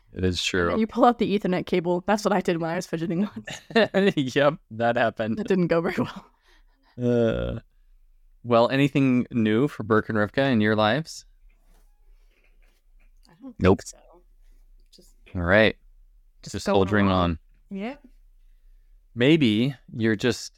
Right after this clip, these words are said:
Speaker 1: still trying. You just keep on trying, because that's our topic today. Latter-day Saints Keep on Trying by Elder Dale G. Renlund of the
Speaker 3: Wow.
Speaker 1: seventy.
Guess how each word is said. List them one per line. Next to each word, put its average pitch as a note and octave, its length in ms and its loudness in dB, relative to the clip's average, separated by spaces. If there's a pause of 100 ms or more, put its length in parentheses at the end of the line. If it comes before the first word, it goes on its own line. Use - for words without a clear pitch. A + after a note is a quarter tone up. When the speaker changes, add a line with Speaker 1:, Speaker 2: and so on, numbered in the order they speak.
(160)
Speaker 1:
still A#2+ 420 2
trying. A#2 720 0
You G#2 100 -6
just G#2+ 200 -4
keep B2 260 0
on F#2+ 180 4
trying, F2+ 600 -2 (100)
because A2+ 320 -4
that's C#3+ 240 2
our D#3 80 2
topic D#3+ 360 2
today. C3+ 480 2
Latter-day G#2+ 440 2
Saints A2+ 340 -2
Keep B2 220 -2
on A#2+ 120 4
Trying A2+ 340 0
by F#2+ 180 2
Elder F#2+ 260 0
Dale F#2 380 2
G. G2+ 180 -2
Renlund F2+ 520 0 (540)
of F#2 160 0
the F#2+ 60 2
Speaker 3:
Wow. E2+ 40 4
Speaker 1:
seventy. E2+ 640 -2